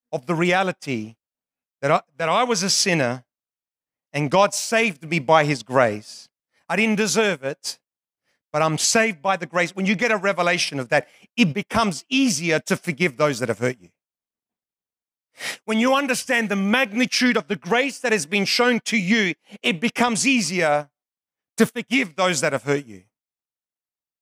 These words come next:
'Cause so often we can get into a situation where we think, "Well, what they said really hurt me," because we've never said something that's hurt someone else, have we? No, especially if you attend Life Christian Center, usually we're, we're amazing.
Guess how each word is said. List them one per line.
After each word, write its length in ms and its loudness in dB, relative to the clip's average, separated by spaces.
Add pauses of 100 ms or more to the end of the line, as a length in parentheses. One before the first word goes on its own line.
(880)
'Cause 140 -4
so 100 2
often 360 0
we 100 2
can 140 -2
get 140 0
into 200 -2
a 60 2
situation 600 0
where 80 2
we 100 0
think, 360 0 (400)
"Well, 400 0
what 180 0
they 140 -2
said 360 -2
really 260 -2
hurt 220 0
me," 120 -6 (200)
because 300 -2
we've 260 2
never 280 0
said 260 0
something 360 0
that's 200 0
hurt 200 -4
someone 300 0
else, 200 0
have 180 0
we? 180 -4 (440)
No, 280 2
especially 360 -4
if 60 -8
you 60 -4
attend 260 -2
Life 180 4
Christian 260 -4
Center, 200 2
usually 300 0
we're, 160 -2 (260)
we're 80 2
amazing. 540 -2